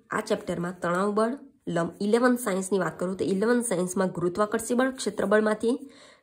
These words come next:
તણાવ બળ, લંબ બળ, સ્પ્રિંગ દ્વારા લાગતું બળ, ઘર્ષણ બળ, આટલા બળો ભણવાના છે. ઇલેવન્થ, આપણું ઇલેવન્થ, આપણું ઇલેવન્થ અને આપણું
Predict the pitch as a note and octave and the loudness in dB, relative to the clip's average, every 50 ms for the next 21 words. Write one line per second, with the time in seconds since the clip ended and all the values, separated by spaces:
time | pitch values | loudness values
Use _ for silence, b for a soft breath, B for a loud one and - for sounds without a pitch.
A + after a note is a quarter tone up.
0 | B _ - E3+ E3 E3+ E3+ F#3+ G#3+ G#3+ A3+ B3 C4+ D#4 - - - - _ _ | B _ -2 0 2 4 4 4 4 4 4 4 4 2 -2 -8 -16 -20 _ _
1 | _ _ _ _ _ F3 E3 E3+ E3+ F3+ G3 G#3 G#3+ A#3+ B3+ C#4+ D#4 C#4 - - | _ _ _ _ _ -6 -2 -2 0 0 0 2 2 2 0 0 -2 -6 -14 -20
2 | _ _ b b b b b b _ _ _ - - - - G3 G3+ G#3 G3+ G3 | _ _ b b b b b b _ _ _ -18 -8 -2 0 0 2 0 0 0
3 | G3 F#3 F3 E3+ D#3 D#3 D#3 - - A3+ A3+ A3 G#3+ A3+ B3 C4 C#4+ - - - | 0 0 0 -2 -2 -4 -4 -2 0 0 2 2 2 2 0 -2 -4 -10 -16 -20
4 | _ _ F3+ - - F3+ E3+ - - F3+ F3 - - - F3+ - - _ - - | _ _ -8 -4 -2 -2 -2 0 0 0 0 0 -4 -6 -10 -14 -10 _ -10 -10
5 | - - A#3+ A#3+ A3+ G3+ G3 G3 G3 F#3 F#3 E3+ D3+ D3+ E3 E3 - - - - | -6 -4 -4 -2 0 0 0 0 -2 -2 -4 -4 -4 -4 -4 -4 -4 -6 -6 -6
6 | - - - b b b b b b b b b b b b _ _ _ _ _ | -10 -10 -12 b b b b b b b b b b b b _ _ _ _ _
7 | _ _ - F#3 F3 F#3 G3 G3 A3 A#3 B3+ C#4 - - - - _ _ _ _ | _ _ -8 -4 -2 0 0 2 2 2 2 0 -2 -8 -14 -20 _ _ _ _
8 | _ _ _ _ _ _ _ _ _ _ _ _ - E3+ E3 - E3+ D#3+ - - | _ _ _ _ _ _ _ _ _ _ _ _ -10 -10 -6 -2 -2 -2 -2 -4
9 | - E3+ E3 D#3 E3+ F#3 G3 A3 A#3 B3 B3+ C4 - - - _ _ _ _ _ | -6 -6 -4 -2 0 2 2 2 2 2 0 -2 -4 -10 -18 _ _ _ _ _
10 | _ _ _ _ _ _ - - - - D#3 - - - - D#3 D#3 D3+ E3 F3+ | _ _ _ _ _ _ -10 -8 -4 -4 -4 -4 -6 -8 -6 -4 -2 -2 0 2
11 | G3 G#3+ A3+ B3 C4+ - - - _ _ _ _ _ _ _ _ _ - - F3 | 2 2 2 2 -2 -4 -8 -18 _ _ _ _ _ _ _ _ _ -12 -8 -6
12 | E3+ F3 E3+ - - E3 F3 G3+ A#3+ | -6 -4 -6 -6 -4 -2 -2 -2 -2